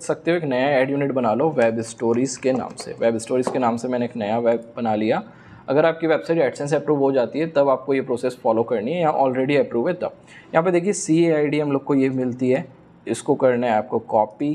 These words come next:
यहाँ पे आना है दोस्तों और ये सीएआईडी में डाल देना है। Then again आपको यहाँ आना है और ये slot आईडी, इसको आपको copy करके और यहाँ डाल देना है। दोनों को दोस्तों save कर देना है।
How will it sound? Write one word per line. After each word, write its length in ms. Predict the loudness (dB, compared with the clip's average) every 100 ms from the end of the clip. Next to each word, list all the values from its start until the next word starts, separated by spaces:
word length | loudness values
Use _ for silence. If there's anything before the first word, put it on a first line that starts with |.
| -4
यहाँ 240 | -2 -2 -2
पे 80 | -4
आना 200 | -2 -2
है 80 | -2
दोस्तों 380 | -4 -4 -4 -4 -2
और 220 | 0 0
ये 180 | 0 -2
सीएआईडी 600 | -2 -2 2 4 2 2
में 140 | 0 2
डाल 200 | 2 2
देना 180 | 0
है। 120 | -2 -8 -18 _ _ _ _ -20 -6
Then 140 | -2 0
again 260 | 0 2
आपको 260 | 0 0 -2
यहाँ 320 | 0 2 2
आना 120 | 2 -2
है 120 | -6 -6
और 120 | -6 0
ये 140 | -2
slot 380 | 0 0 0 2
आईडी, 300 | -2 -2 -4 -6
इसको 280 | -14 0 0
आपको 220 | 0 -6
copy 380 | -2 -4 -2 -4
करके 380 | -2 -4 -4 -6 -8 -20 -20 -20 -20 _ -2
और 160 | -2
यहाँ 260 | 0 -6 -6
डाल 180 | -6 -8
देना 200 | -14 -20
है। 60 | -20 -20 -20 -14 0
दोनों 200 | 2 2
को 100 | 0
दोस्तों 260 | 0 -4
save 260 | -2 0 2
कर 200 | 2 0
देना 180 | -2
है। 100 | -4